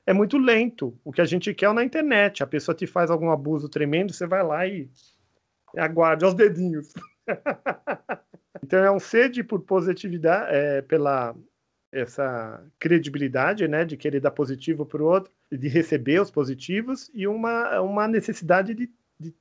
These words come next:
né, da pessoa ser responsável pelo que ela fala e faz. Você sabe que eu tô com uma história atual, eu tô contratando um professor aí de, de, de, de música, de composição musical, né? E aí, o que que aconteceu? O cara foi super legal, assim, né? Eu pedi, fiz o pedido de aula, ele me acolheu,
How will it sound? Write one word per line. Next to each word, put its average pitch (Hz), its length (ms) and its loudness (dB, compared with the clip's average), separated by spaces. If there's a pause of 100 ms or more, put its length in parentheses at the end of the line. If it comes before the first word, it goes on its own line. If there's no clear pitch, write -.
(300)
né, 139 240 -4
da 160 140 -2
pessoa 185 480 0
ser 208 320 2
responsável 185 880 -2
pelo 131 260 -6
que 131 120 -10
ela 131 180 -4
fala 151 400 0
e - 20 -4
faz. - 560 -8
Você 156 100 -4
sabe 185 240 2
que - 60 -2
eu 202 60 4
tô 202 120 2
com 185 80 -2
uma 185 100 4
história 185 280 2
atual, 185 300 2
eu 135 40 -2
tô 151 120 -2
contratando 160 580 -2
um 160 40 -4
professor 156 580 -4
aí 117 160 -6
de, 120 240 -12
de, 117 420 -16 (320)
de, 139 220 -12 (300)
de 131 120 -12
música, 131 420 -4
de 123 80 -8
composição 143 580 0
musical, 131 460 -6
né? 117 120 -12 (1400)
E 165 120 4
aí, 185 160 6
o 226 40 -2
que 240 140 -4
que 226 80 0
aconteceu? 170 680 2
O 143 60 -2
cara 190 240 4
foi 214 140 -4
super 233 360 -2
legal, 185 460 2
assim, 131 400 -6
né? 139 340 -2
Eu 127 180 -6
pedi, 135 300 -10
fiz 139 180 -6
o 139 60 -6
pedido 202 440 -6
de 180 160 -2
aula, 208 280 0
ele 165 140 -2
me 170 100 0
acolheu, 220 600 2